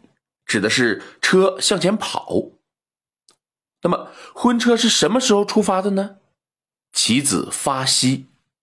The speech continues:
哦，原来是黄昏时分出发的。鲁国的道路啊，那是宽阔又平坦，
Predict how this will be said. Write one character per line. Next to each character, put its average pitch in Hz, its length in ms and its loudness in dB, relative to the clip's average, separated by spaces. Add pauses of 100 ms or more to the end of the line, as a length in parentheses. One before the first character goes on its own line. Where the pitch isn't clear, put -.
(920)
哦， 90 280 -2
原 107 140 2
来 104 320 -4
是 104 280 2
黄 185 420 0
昏 175 240 2
时 113 180 0
分 92 440 -4
出 - 160 -12
发 71 180 -6
的。 - 180 -16 (2000)
鲁 117 260 2
国 143 140 2
的 165 80 0
道 170 240 0
路 143 280 -2 (140)
啊， - 220 -16
那 - 100 -10
是 - 140 -6
宽 151 400 -2
阔 - 260 -2
又 117 160 0
平 - 300 -2
坦， - 420 -6